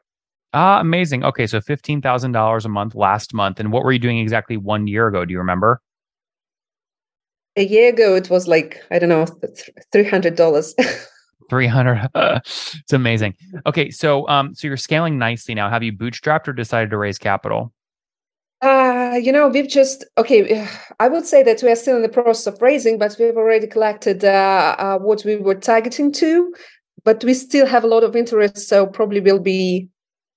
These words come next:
Speaker 1: How much
Speaker 2: collecting a
Speaker 1: did you
Speaker 2: little
Speaker 1: already
Speaker 2: bit.
Speaker 1: close on?
Speaker 2: Okay, it's, uh, one point five million.
Speaker 1: Okay, and so this would be, like, a pre-seed round, basically?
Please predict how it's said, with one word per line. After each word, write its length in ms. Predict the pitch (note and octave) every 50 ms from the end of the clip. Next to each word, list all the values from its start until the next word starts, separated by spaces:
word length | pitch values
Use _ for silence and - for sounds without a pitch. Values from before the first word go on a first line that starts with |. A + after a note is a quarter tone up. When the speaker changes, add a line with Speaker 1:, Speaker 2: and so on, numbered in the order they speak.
| _ _ _ _ _ _ _ _ _ _ -
Speaker 1:
How 100 | - D3+
much 200 | - - D3+ C#3+
Speaker 2:
collecting 100 | - -
a 20 |
Speaker 1:
did 20 | C#3 C3+
you 60 | C3
Speaker 2:
little 100 | C3 B2
Speaker 1:
already 180 | A#2+ A#2+ A#2 A2
Speaker 2:
bit. 60 | -
Speaker 1:
close 260 | - A#2+ A#2 A#2 G#2+
on? 280 | G#2 F#2+ G#2 A2 A2 G#2 _ _ _ _ _ _ _ _ _ _ _ _ _ _ _ _ - - - - - - -
Speaker 2:
Okay, 220 | A3 A3 A3+ G3+
it's, 280 | G3 G#3 G#3+ - - -
uh, 80 | A#3
one 200 | A3 B3 B3 A#3
point 160 | - A#3 A3+
five 180 | - A3+ G#3 G3+
million. 460 | G3+ F#3+ F3 E3+ D#3+ B2+ C#3+ E3+ F3 _ _ _ _ _ _ _ _ -
Speaker 1:
Okay, 320 | B2+ A2+ - A2 G2+ F#2+ - _ _ _ -
and 220 | C#3 B2+ A#2+ A2
so 80 | - B2
this 160 | B2 A2+ -
would 100 | B2+ G#2+
be, 340 | A2+ A2 A2 G#2+ G#2 G#2+ - A2+
like, 140 | A2 A2 -
a 60 | G#2+
pre-seed 520 | - - - A#2+ A#2 A2+ A2 - C3 B2 A#2
round, 300 | B2+ B2 B2 B2 B2 B2+
basically? 640 | B2+ B2+ B2+ - C3 B2 - C#3 C3+ C#3 C#3 -